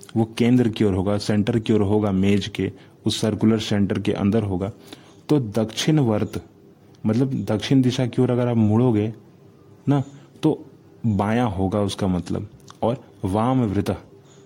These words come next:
मुड़ने का मतलब है दायां, मतलब just उसके उल्टे, उल्टा मुड़ जाओगे अगर तो उसको कहेंगे दायां। एक प्रश्न भी मैं यहाँ पर बोलता हूँ आपके सामने,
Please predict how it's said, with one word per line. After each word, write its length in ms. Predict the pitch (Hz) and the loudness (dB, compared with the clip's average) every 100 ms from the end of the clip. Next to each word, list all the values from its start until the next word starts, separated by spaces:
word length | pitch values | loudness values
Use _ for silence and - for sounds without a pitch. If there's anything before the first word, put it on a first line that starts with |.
| - 113 | -4 2
मुड़ने 300 | 110 120 123 | 4 4 2
का 140 | 123 | 0
मतलब 320 | 117 110 131 | -2 0 0
है 180 | 151 143 | 0 0
दायां, 260 | 101 95 95 | 0 -2 -2
मतलब 240 | 98 101 | 0 0
just 260 | 113 117 117 | 0 0 -2
उसके 180 | 110 113 | 0 2
उल्टे, 280 | 104 98 | 2 2
उल्टा 360 | 117 110 98 117 | 0 0 0 0
मुड़ 180 | 113 110 | 2 4
जाओगे 240 | 113 110 | 4 2
अगर 180 | 123 135 | 2 0
तो 140 | 131 | -2
उसको 240 | 104 101 107 | -4 -4 -2
कहेंगे 300 | 107 107 117 | 0 0 0
दायां। 320 | 87 87 87 - - - - - - - - - - - - - | -2 -4 -6 -10 -20 -20 -20 -20 -20 -20 -20 -20 -20 -20 -20 -4
एक 180 | 131 131 | -4 -2
प्रश्न 320 | 135 135 143 | -2 0 4
भी 100 | 135 | 4
मैं 140 | 127 127 | 4 2
यहाँ 160 | 123 | 0
पर 140 | 123 107 | -2 -2
बोलता 320 | 101 101 113 | -2 0 0
हूँ 120 | 110 | 0
आपके 200 | 92 101 | 0 -4
सामने, 380 | - 98 101 | -6 -6 -8